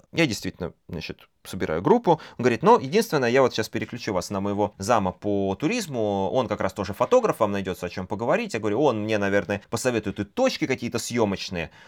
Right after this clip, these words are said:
"Да, да, всё нормально будет, не волнуйтесь". И вот, значит, картина, что называется, маслом и сыром. Я связываюсь с этим замом по туризму. А напомню, что в пятнадцатом году, когда Тегерекскому заповеднику очень нужны были фотографии, они ко мне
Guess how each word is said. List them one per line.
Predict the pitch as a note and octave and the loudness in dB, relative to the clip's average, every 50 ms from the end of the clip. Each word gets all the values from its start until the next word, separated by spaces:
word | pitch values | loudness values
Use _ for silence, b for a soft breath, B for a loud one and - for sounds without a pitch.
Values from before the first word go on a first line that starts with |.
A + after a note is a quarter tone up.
| B B B | B B B
"Да, | G2+ A2 G3+ B3+ B3 | 4 6 8 8 8
да, | F#3 D#3 B2+ | 8 8 6
всё | - - C#3+ C3+ | 6 4 2 2
нормально | B2 A2+ G#2+ G2+ F2+ E2+ | 2 2 2 2 0 0
будет, | G#2+ E3 B3 B3 - | 0 -2 -2 -2 0
не | C3 | 2
волнуйтесь". | A2 A2 A2+ C#3 G#3 B3+ - G3+ F#3+ - - - | 4 6 6 6 4 0 0 -2 -6 -8 -6 -2
И | C#3 E3+ | 0 4
вот, | C4 C#4+ G3+ | 4 4 4
значит, | D3+ E3 G3+ G3+ - - _ _ _ _ - | 4 2 0 0 0 -6 _ _ _ _ -2
картина, | - A2+ - - D#3+ F#3+ G3+ D#3+ | -2 -2 -2 0 0 0 0 0
что | - - A2 | -2 -2 -4
называется, | G#2+ F#2+ A2 C#3+ D#3+ - - | -4 0 2 2 2 2 0
маслом | F#2+ G#2+ A#2+ - - B2 A2 | 2 2 2 2 0 -2 -2
и | G#2 | -4
сыром. | - - - - - - - _ _ _ | -6 -8 -12 -12 -14 -14 -16 _ _ _
Я | - B2 A3+ B3 | 4 4 6 6
связываюсь | - - D3 C3+ A2+ G#2 G2 G2 F#2+ - | 4 4 2 2 2 2 0 -2 -2 -2
с | - | -2
этим | A2 G2 - G2 F2+ | -4 -4 -4 -4 -6
замом | F2+ G2 A#2+ A2 F#2 F2+ | -2 0 0 0 0 0
по | E2 - G2 | -2 -4 -6
туризму. | - G#2+ F#2 F#2 E2+ - A#2 D3+ G3+ G3+ - _ _ | -6 -6 -6 -6 -6 -6 -4 -4 -6 -6 -10 _ _
А | - D3+ | 2 4
напомню, | G3 A3+ A3 E3+ A2+ F#2 E2 - - - | 4 4 6 4 4 4 2 -6 -8 -10
что | - - - A#2+ | -8 -2 -2 -2
в | - - | -2 -2
пятнадцатом | - - A3+ C4 C4 - - C#3 A#2 | -4 0 2 2 2 0 -2 -4 -2
году, | G2+ A2 G2 - - | -2 -4 -4 -4 -6
когда | - G2+ G#2 C3+ | -6 -4 -4 -4
Тегерекскому | C3 - G#2+ A2 B2 C3+ C3 - - - G#2+ G2+ | -4 -4 -6 -4 -2 -2 -2 -2 -4 -8 -6 -6
заповеднику | F#2 G2+ - A#2+ B2 A#2 F2+ F#2+ - F#2 | -6 -6 -6 -6 -6 -4 -6 -6 -6 -2
очень | - C3 A#2+ - - F#2+ | -2 -2 -2 -2 -6 -10
нужны | F2+ F2+ - F#2 E2+ | -8 -8 -8 -8 -8
были | E2 D#2 D#2 | -8 -10 -12
фотографии, | - - - - F#3+ B3 B3+ - - - - | -12 -10 -6 -2 0 0 0 0 -4 -6 -4
они | - A#2+ C3+ B2 | -4 -4 -4 -4
ко | - | -4
мне | G#2+ G#2+ G#2+ G2+ - | -4 -4 -4 -4 -6